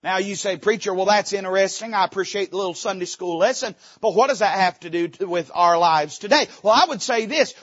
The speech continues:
We have a world today that is still bought into this misnomer that God through intellect and intuition can be found out and understood. Can I give you the modern word for it? It is the word philosophy. Philosophy.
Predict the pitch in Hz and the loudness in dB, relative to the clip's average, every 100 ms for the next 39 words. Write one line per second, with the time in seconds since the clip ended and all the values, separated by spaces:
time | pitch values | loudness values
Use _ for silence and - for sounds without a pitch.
0 | - 320 285 262 220 220 240 233 170 208 | -2 2 4 4 2 2 4 2 0 -4
1 | 254 277 196 196 202 - - 302 302 196 | -2 -2 0 0 0 -4 -6 0 0 4
2 | 196 175 175 180 180 185 185 - 190 175 | 4 4 0 -8 -8 -4 -4 -6 -12 -12
3 | 175 240 240 202 165 - - 240 196 196 | -4 0 0 0 -2 -4 0 0 0 4
4 | 294 277 185 233 220 - 311 359 330 302 | 4 4 -2 -10 -10 -4 -2 0 2 2
5 | 285 277 277 - 220 214 254 247 254 233 | 2 0 -4 -8 -8 -6 -8 -8 -4 2
6 | 214 - 165 160 - 185 165 156 - 196 | 2 2 -10 -10 -8 -8 -8 -10 -8 -2
7 | 214 202 180 147 143 - 147 143 143 143 | -2 0 0 0 -2 -6 -8 -8 -8 -10
8 | - - 135 120 101 _ _ _ _ _ | -10 -10 -8 -8 -10 _ _ _ _ _
9 | _ - 226 226 190 226 208 190 180 - | _ -4 0 0 0 -6 -6 0 0 0
10 | 151 190 208 202 185 175 185 190 175 - | -2 2 4 2 -4 -4 -2 -2 -4 -4
11 | 202 202 262 - _ - 226 220 185 220 | 0 0 0 -4 _ -4 -2 -2 -4 -2
12 | 254 240 175 170 - _ 220 208 208 175 | 2 2 2 -2 -8 _ -6 -4 -4 -6
13 | 156 123 107 101 _ _ _ _ _ - | -10 -12 -16 -20 _ _ _ _ _ -10
14 | 208 214 196 - 151 - 113 120 | -2 0 0 -4 -12 -12 -16 -18